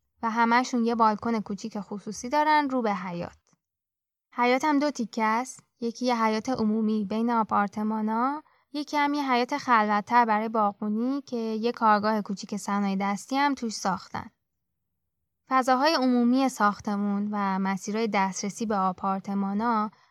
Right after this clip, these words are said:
طوری جانمایی شدن که ساکنین تو رفت آمدهای روزمره‌شون خیلی جاها همدیگر رو به صورت اتفاقی ببینن و حتی اگه اون روز فعالیت مشترکی هم با هم انجام ندن، از حال همدیگه خبردار می‌شن.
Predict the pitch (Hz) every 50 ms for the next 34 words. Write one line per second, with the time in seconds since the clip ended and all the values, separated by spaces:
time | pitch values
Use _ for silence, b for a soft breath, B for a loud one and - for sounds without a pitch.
0 | b b _ - - 302 311 320 311 277 294 285 285 277 277 269 262 254 262 262
1 | 254 - 269 254 254 262 254 - 247 214 - 220 208 202 - 220 208 220 233 220
2 | - - 214 208 196 190 185 - - 196 202 202 202 196 190 214 214 214 202 190
3 | 190 190 185 - 202 196 196 196 214 240 254 - - 220 214 208 214 196 b b
4 | b _ - 294 285 311 277 254 240 226 233 247 247 247 226 226 220 214 214 208
5 | 226 233 226 208 190 196 185 - - 220 233 - 269 - 220 208 - - 208 185
6 | - 214 208 202 226 233 220 220 202 185 185 - - - 208 - _ _ _ _
7 | _ _ _ - 226 226 247 269 - 285 285 285 294 269 277 254 233 226 220 233
8 | 254 247 208 - - 220 208 208 208 202 214 220 226 - 262 247 220 214 185 -
9 | - 208 208 214 240 - - 240 226 214 202 202 196 196 202 202 196 196 196 190
10 | 208 202 196 202 202 196 196 196 226 233 247 240 226 214 220 b b b b b
11 | - 233 233 - 226 254 277 285 269 262 247 226 220 208 226 220 247 240 - -
12 | 220 202 196 190 190 190 180 202 196 185 175 - - 185 - - 226